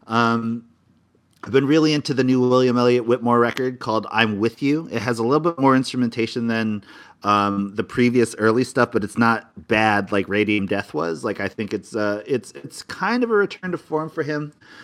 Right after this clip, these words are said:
So I've been, uh, really into that as well. And, um, there was one, I've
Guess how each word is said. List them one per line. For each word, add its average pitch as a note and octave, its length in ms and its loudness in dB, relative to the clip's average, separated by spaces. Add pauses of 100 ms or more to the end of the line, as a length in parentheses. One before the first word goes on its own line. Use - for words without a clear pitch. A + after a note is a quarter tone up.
(120)
So - 180 -2
I've A#2+ 120 4
been, B2 180 4
uh, A#2 360 2
really D3+ 460 -4
into A#2+ 340 -6
that G#2 580 -8
as G2+ 200 -8
well. F#2 400 -8 (580)
And, A#2+ 600 0 (160)
um, A2+ 360 -2
there A2+ 120 -8
was B2 180 -10
one, C#3 280 -8
I've B2 280 2